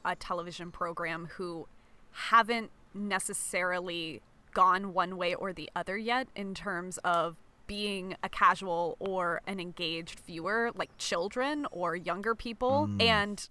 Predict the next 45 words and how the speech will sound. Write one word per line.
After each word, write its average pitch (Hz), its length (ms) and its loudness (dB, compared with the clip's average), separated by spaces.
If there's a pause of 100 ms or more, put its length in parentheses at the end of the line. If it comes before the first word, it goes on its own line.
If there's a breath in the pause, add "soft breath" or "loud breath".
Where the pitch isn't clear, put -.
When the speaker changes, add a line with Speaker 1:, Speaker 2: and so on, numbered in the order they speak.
(120)
Speaker 1:
I 233 160 8
personally 226 640 -2
think, 175 340 -6
like, 170 240 -6
for 185 220 -2
me, 202 420 -4
I 202 80 -2
think 208 180 -6 (120)
watching 180 680 2 (380 soft breath)
shows 208 380 2
like 190 260 2
Buffy 175 320 2
when 175 180 -4
I 170 80 -4
was 175 200 -8
young 175 420 -2
or, 165 400 -2 (380)
like, 196 160 -4 (200)
solid 185 600 4
television 190 500 -2
programming, 165 800 -4
it - 140 4
was 220 160 0
inevitable 208 800 0
that 226 200 2
I 180 200 4
would 190 320 -2
become 170 380 -6
an 185 100 -4
engaged 214 640 -4
viewer 220 320 0
who 208 140 -6
was - 180 -6
thinking 214 420 -6
about 220 220 4
what 220 120 0
I 202 100 2
was 180 160 -4
seeing. 196 480 -4 (180)
Speaker 2:
Mm-hmm, - 160 -12
mm-hmm. 101 140 -4 (100)
Speaker 1:
But 196 240 4
I 226 100 4
know 226 200 2
that's, 196 280 0